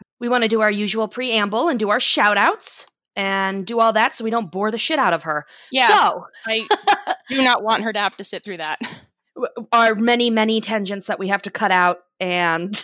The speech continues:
Speaker 1: <laughs> the
Speaker 2: <laughs>
Speaker 1: long pauses and
Speaker 2: Yes.
Speaker 1: the pee breaks. So we're gonna,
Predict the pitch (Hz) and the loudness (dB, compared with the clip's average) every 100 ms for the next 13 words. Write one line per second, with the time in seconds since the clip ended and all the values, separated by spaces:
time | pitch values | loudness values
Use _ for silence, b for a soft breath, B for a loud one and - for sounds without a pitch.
0 | - _ _ - 196 202 202 - 196 190 | -10 _ _ -2 4 4 2 -2 -2 0
1 | 190 185 180 - - _ _ _ 233 233 | 0 0 -2 -10 -14 _ _ _ 0 2
2 | 202 202 185 151 156 156 - - - - | 2 -2 -4 -2 -2 -4 -6 -6 -10 -2
3 | - 247 262 | 2 4 6